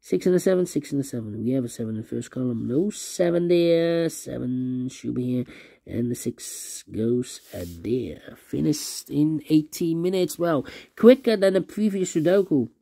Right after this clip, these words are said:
Well, can you explain why? Although we have, uh, less printed digits than the previous Sudoku, well, well, well, well. Eighty minutes. Four stars? No.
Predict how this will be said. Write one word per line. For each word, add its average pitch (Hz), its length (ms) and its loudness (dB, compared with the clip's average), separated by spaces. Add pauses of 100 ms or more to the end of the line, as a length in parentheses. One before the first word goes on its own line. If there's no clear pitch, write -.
(100)
Well, 170 460 4 (960)
can 160 120 0
you 185 140 4
explain 208 600 4
why? 233 560 4 (100)
Although 185 540 2
we 185 200 8
have, 175 340 2 (320)
uh, - 20 0
less 147 1400 2
printed 170 400 0 (260)
digits 147 360 2
than 135 140 2
the 135 100 2
previous 175 580 2
Sudoku, 151 480 0 (880)
well, 147 480 4
well, 143 260 2
well, 135 220 0
well. 127 240 -2
Eighty 151 260 2
minutes. 156 540 -2
Four 233 280 6
stars? 226 600 4
No. 147 480 -4